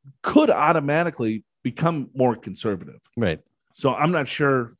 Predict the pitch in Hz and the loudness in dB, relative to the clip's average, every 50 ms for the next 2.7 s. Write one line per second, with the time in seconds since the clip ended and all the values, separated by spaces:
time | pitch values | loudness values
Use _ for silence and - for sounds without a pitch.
0 | _ _ _ - 127 131 135 131 131 127 117 120 123 127 120 107 107 113 113 117 | _ _ _ -4 0 2 2 2 2 0 0 2 2 2 2 2 2 2 2 0
1 | 113 - - 104 87 73 71 73 71 - - - - 175 151 127 - 123 110 101 | -2 -6 -14 -14 -14 -12 -12 -14 -16 -16 -6 -2 0 0 0 0 -2 0 0 0
2 | 117 - 107 104 101 101 92 92 92 92 85 78 76 | 0 0 0 0 2 2 0 0 0 -2 -2 -4 -6